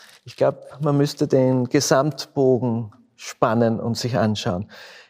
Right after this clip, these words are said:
Im Kapitel vierzehn, dort wo wir diese dreifache Engelsbotschaft haben, da wird am Anfang, bevor diese Engel hier ihre Botschaft verkündigen, von den hundertvierundvierzigtausend, von den Erlösten gesprochen.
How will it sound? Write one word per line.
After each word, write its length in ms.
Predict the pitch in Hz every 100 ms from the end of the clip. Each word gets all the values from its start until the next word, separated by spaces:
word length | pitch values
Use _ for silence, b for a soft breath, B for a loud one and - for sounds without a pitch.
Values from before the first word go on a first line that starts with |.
| -
Im 100 | 127
Kapitel 420 | 151 151 139 127
vierzehn, 520 | - 208 - - 143
dort 200 | 117 131
wo 120 | 135
wir 100 | 131
diese 280 | 127 131 135
dreifache 500 | - 120 120 131 131
Engelsbotschaft 760 | 127 170 175 - 120 - 165 -
haben, 240 | 117 143 160 B B B
da 120 | 131
wird 140 | 151
am 220 | 180 151 127
Anfang, 720 | - 110 120 117 - 175 185 180
bevor 380 | - 131 123 123
diese 440 | 139 139 156 135 -
Engel 440 | 113 135 151 165
hier 400 | 160 - 156 147
ihre 260 | 101 131 135
Botschaft 520 | - 120 - 156 143
verkündigen, 720 | - 139 151 156 175 196 196 B B B B
von 160 | 160
den 160 | 156 156
hundertvierundvierzigtausend, 1400 | 165 170 156 - 165 160 175 165 175 - 151 139 147 139
von 140 | 147
den 140 | 143
Erlösten 580 | 139 139 156 196 - 127
gesprochen. 640 | 107 107 - 104 95 107